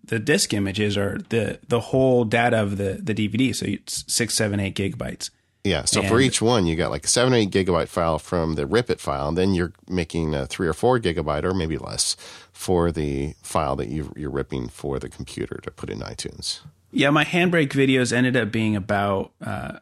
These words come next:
Speaker 1: about a gig, give or take.
Speaker 2: Yeah.
Speaker 1: Um, and then I just had the, there's an Apple iTunes, or, you know, Apple T V three was the preset I was using for the, the most recent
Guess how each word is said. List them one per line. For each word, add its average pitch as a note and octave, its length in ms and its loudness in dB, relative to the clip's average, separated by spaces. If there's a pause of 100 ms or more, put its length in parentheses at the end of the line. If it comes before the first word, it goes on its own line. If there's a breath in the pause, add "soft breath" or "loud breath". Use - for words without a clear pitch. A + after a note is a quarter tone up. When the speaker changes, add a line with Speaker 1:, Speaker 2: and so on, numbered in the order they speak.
(120)
Speaker 1:
about C#3+ 260 4
a B2 60 4
gig, G2 280 -2
give F#2 140 -4
or F#2 80 -4
take. - 320 -6 (540)
Speaker 2:
Yeah. - 300 -4
Speaker 1:
Um, A#3 200 -8 (180)
and A2 180 2
then G2+ 140 2
I A2 160 4
just A2 180 -2
had G#2+ 220 0
the, G2 360 -2
there's A2 200 0
an G2+ 100 0
Apple G#2 320 0
iTunes, G2+ 1000 -2
or, - 340 -8
you C#2 120 -8
know, C2+ 60 -8
Apple A2+ 260 0
T A2+ 140 0
V G#2 500 0 (160)
three G2 500 -2 (220)
was G2+ 200 -4
the G#2+ 80 -2
preset F#2+ 400 -2
I F#2 80 -2
was F2+ 180 -6
using F2+ 240 -4
for F#2+ 180 -6
the, F2+ 260 -6 (100)
the G2+ 100 -2
most F#2+ 360 -4
recent F#2+ 480 -4